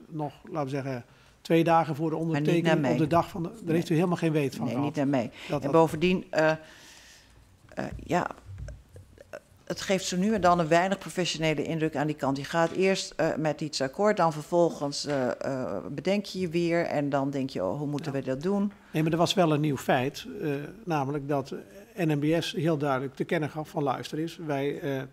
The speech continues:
Speaker 1: Breda, Brussel, het zal wel, maar daar hebben wij, eh, Den Haag, Brussel, het zal wel, maar dat hebben we allemaal niet afgesproken. Wij willen nog discussiëren over de opbrengstverdeling.
Speaker 2: Ja, maar,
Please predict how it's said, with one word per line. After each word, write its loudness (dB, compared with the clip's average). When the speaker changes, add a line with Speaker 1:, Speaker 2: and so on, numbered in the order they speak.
Speaker 1:
Breda, 6
Brussel, 0
het -6
zal 2
wel, -2
maar 0
daar -2
hebben 0
wij, -6
eh, -10
Den -2
Haag, 2
Brussel, -2
het -4
zal -2
wel, -6
maar -4
dat -4
hebben -4
we -4
allemaal -2
niet -2
afgesproken. -4
Wij 0
willen 2
nog -2
discussiëren -2
over -4
de -6
opbrengstverdeling. -2
Speaker 2:
Ja, -2
maar, -8